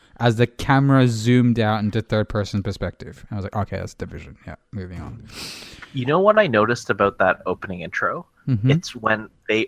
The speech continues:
Speaker 2: first announced the, the last, uh, what is this, South Park game? The, the sh-, butthole thing, right? They, they had, like, a fake, fake out, like, Division, like, trailer with the Snowdrop engine joke,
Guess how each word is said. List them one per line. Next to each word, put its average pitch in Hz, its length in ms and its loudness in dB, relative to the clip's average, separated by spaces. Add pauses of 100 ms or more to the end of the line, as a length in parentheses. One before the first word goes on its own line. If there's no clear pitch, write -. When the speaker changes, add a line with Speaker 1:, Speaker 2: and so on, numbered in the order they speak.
Speaker 2:
first - 360 2
announced 110 640 -2
the, 92 360 -2
the 95 80 -4
last, 90 500 -4
uh, 78 280 -4
what 78 180 -16
is 73 180 -18
this, - 420 -14 (260)
South - 320 -2
Park 143 200 0
game? 185 340 -10
The, 101 200 2 (120)
the 101 120 -12 (200)
sh-, - 180 -6 (160)
butthole 104 480 0
thing, 123 320 -4 (220)
right? 120 300 0 (760)
They, 120 220 4
they 107 160 4
had, 117 220 4
like, 117 180 2
a 110 60 0
fake, - 400 -4
fake 110 300 -2
out, 101 280 0
like, 90 260 -8 (140)
Division, 101 480 0
like, 90 180 -8
trailer 92 420 -2
with 90 180 -12
the - 60 -18
Snowdrop 107 600 0
engine 139 480 -4
joke, 175 420 -4